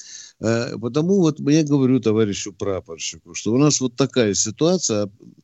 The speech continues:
ну, пятнадцать один раз призывали двадцать. Ну, а дальше читайте, есть положение про при-, офицеров запаса, и там вы почитаете.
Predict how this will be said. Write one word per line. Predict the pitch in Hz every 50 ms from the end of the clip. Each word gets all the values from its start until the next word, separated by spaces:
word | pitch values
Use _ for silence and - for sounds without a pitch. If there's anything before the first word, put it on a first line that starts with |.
| _ - - - _
ну, | - 147 156
пятнадцать | 147 - 156 151 - 151 156 160 175 160 - 139 123 117
один | 131 131 123 143 156 151 131
раз | 120 131 135 123
призывали | - - 101 95 87 101 98 110 123 123 117 107
двадцать. | 87 78 90 87 90 87 87 82 - - - 73 - _ _ _ _ _ _ _ _ _ - _ _ -
Ну, | 131 156 175
а | 180
дальше | 175 220 214 190 - 151 127
читайте, | - - 113 113 - 151 156 147 - - 104 107
есть | 123 120 113 -
положение | - 113 101 104 101 92 107 147 156 156 147 143 139 127 113
про | - - - 110 110 107 104 101
при-, | 98 98 101 104 110
офицеров | 110 107 98 95 87 101 95 - - 117 104 101 90
запаса, | 87 90 98 92 - - 139 139 135 - - 113 95
и | 90 - 107
там | 104 - - 151 139 117 95
вы | 110
почитаете. | 101 - 101 95 - - - 98 90 85 -